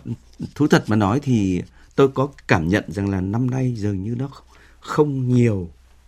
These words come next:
ờ, như những thời gian trước. Hình như nó phản ánh một điều gì đó, tình hình chung, ờ, chăng? Nhưng mà nói gọn lại ấy, thì, thì đúng là, đúng như những nhận định của chị đấy.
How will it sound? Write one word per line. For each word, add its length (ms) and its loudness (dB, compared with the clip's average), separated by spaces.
ờ, 140 -6
như 360 -4
những 140 -6
thời 160 0
gian 160 -4
trước. 200 -8
Hình 140 -4
như 80 -4
nó 60 -2
phản 200 0
ánh 220 -2
một 120 -6
điều 180 -2
gì 160 -6
đó, 220 -4
tình 140 -2
hình 200 -4
chung, 240 4
ờ, 340 -8
chăng? 200 0
Nhưng 180 0
mà 60 2
nói 260 4
gọn 260 2
lại 340 0
ấy, 120 -2
thì, 320 -2
thì 140 0
đúng 280 4
là, 120 2
đúng 300 -2
như 80 2
những 340 0
nhận 180 4
định 240 -2
của 100 0
chị 220 -2
đấy. 140 0